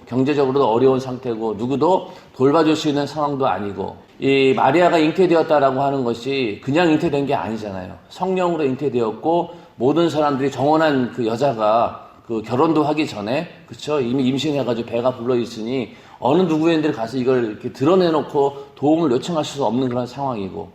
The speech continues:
또 경제적으로 어려운 상황이기 때문에 어쩔 수 없이 마리아와 함께 이제 동행을 하게 됩니다. 요셉이 살고 있는 나사렛에서 베들레헴까지는 한 걸어서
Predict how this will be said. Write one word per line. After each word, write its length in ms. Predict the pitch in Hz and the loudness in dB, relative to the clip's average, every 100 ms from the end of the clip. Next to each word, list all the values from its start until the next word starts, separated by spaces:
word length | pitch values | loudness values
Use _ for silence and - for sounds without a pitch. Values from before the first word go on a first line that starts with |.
| _ | _
또 100 | - | -12
경제적으로 760 | 113 139 170 156 147 160 160 160 - - - | -4 2 2 2 2 2 0 -2 -12 -14 -2
어려운 360 | 120 151 147 | 2 4 2
상황이기 420 | 147 143 143 131 | 0 -4 -2 -2
때문에 300 | 123 113 120 | -4 -4 -4
어쩔 420 | 113 104 120 160 151 | -4 -4 -2 0 -2
수 180 | 143 | 0
없이 640 | 123 - 151 180 185 - - - | -2 -2 0 0 0 -8 -20 -4
마리아와 640 | 98 117 135 127 120 123 | 0 2 4 4 4 2
함께 340 | 127 208 180 127 | -2 -4 -2 -4
이제 180 | 107 | -4
동행을 380 | 104 117 120 117 | -4 -2 -2 -4
하게 160 | 175 180 | -4 -6
됩니다. 520 | 117 98 98 98 - - - | -6 -10 -8 -10 -10 -16 0
요셉이 340 | 123 135 160 156 | 2 4 2 2
살고 320 | 175 170 170 | 0 2 2
있는 460 | 131 123 139 127 104 | 2 0 0 0 0
나사렛에서 1040 | 113 156 147 131 123 147 170 175 - - | 0 2 2 0 -2 0 0 0 -8 -10
베들레헴까지는 920 | 113 131 151 147 139 123 104 117 123 | -4 0 2 2 2 -2 -4 -4 -4
한 240 | 120 131 117 | -4 -8 -8
걸어서 920 | - 117 139 165 135 117 117 110 | -2 0 2 2 0 0 0 -2